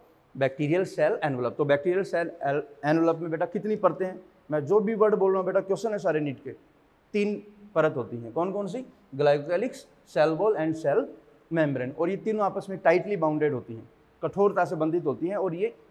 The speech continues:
प्रोटेक्शन, सुरक्षात्मक होती है। ये लिख रहा हूँ, देखो, कोशिका आवरण क्या कर रहा है बेटा? Main काम क्या है? सुरक्षा।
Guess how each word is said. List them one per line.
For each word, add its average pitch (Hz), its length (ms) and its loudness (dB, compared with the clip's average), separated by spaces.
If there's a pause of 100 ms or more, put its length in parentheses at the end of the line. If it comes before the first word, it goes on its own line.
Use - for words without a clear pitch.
प्रोटेक्शन, 175 380 -2
सुरक्षात्मक 170 640 0
होती 120 220 -8
है। 135 60 -4
ये 165 60 -2
लिख 165 140 -2
रहा 151 80 -4
हूँ, 151 80 -4
देखो, 147 120 -8
कोशिका 160 280 -4
आवरण 165 200 -2
क्या 170 180 -6
कर 190 100 -6
रहा 196 80 -4
है 196 60 -4
बेटा? 196 160 -8
Main 185 220 -6
काम 185 200 -4
क्या 190 140 -8
है? 220 140 -6 (360)
सुरक्षा। - 560 -8